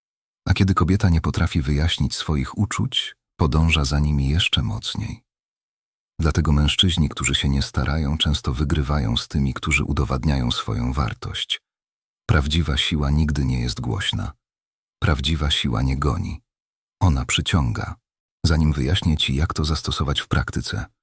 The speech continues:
rozłóżmy na czynniki pierwsze drugą koncepcję. Atrakcję dystansu poznawczego. Ludzki mózg nienawidzi sprzeczności.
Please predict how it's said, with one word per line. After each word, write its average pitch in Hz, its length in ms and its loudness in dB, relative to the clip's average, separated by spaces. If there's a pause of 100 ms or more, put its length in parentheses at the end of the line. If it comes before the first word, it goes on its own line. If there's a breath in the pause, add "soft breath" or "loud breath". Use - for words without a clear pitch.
(320)
rozłóżmy 107 440 4
na 95 120 6
czynniki 90 440 2
pierwsze - 380 0
drugą 78 300 2
koncepcję. - 680 -6 (460)
Atrakcję - 440 2
dystansu 87 520 2
poznawczego. - 680 -2 (560)
Ludzki 95 320 2
mózg 92 340 2
nienawidzi 76 460 2
sprzeczności. - 920 -4